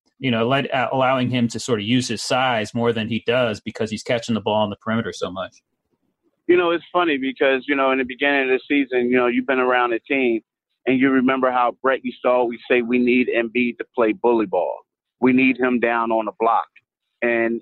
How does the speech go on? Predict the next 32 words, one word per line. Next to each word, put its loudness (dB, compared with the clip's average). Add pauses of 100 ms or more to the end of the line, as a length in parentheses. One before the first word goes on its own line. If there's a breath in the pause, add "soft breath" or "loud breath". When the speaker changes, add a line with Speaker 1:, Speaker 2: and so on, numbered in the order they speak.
Speaker 2:
and 0
so 4 (360)
Brett 0
Brown 0
knows 2
that 4
Embiid 2
is 2 (420)
more 4
effective -2
when 0
he's -4
down 2
low 0 (320)
than 2
he 4
is 4
when 2
he's 0
roaming 0
the 0
perimeter. -2
He -2
gets -2
guys 2
in -2
foul 2
trouble 0
early, 2
and 0
he, -2
he -10